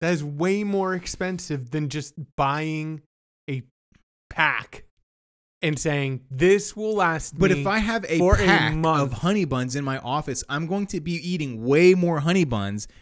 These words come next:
Speaker 2: than if I just lim-, myself, limit myself to the vending machine
Speaker 1: Yeah.
Speaker 2: whenever I have a craving.
Speaker 1: Sounds like a control issue.
Speaker 2: Maybe it is.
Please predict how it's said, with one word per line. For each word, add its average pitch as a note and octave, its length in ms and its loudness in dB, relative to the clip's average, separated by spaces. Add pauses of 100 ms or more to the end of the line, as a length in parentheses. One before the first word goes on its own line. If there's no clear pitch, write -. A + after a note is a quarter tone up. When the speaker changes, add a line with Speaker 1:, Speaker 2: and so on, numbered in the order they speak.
(120)
Speaker 2:
than B2+ 120 -4
if C3+ 140 -4
I C#3 100 0
just C#3+ 300 -4
lim-, D#3+ 300 0
myself, C3+ 500 -4
limit E3+ 220 0
myself C3+ 360 -4
to D3 120 -4
the C3+ 100 -2
vending D3 420 0
machine B2 440 -6
Speaker 1:
Yeah. B2+ 60 -14 (220)
Speaker 2:
whenever C3 380 -2
I C3 60 0
have B2 260 -2
a A#2 60 -6
craving. B2+ 440 -4
Speaker 1:
Sounds C#3 280 -12
like D3 160 -14
a D3+ 40 -12
control E3+ 500 -8
issue. - 320 -20 (420)
Speaker 2:
Maybe D3+ 360 -2
it A3 80 2
is. F3 480 -4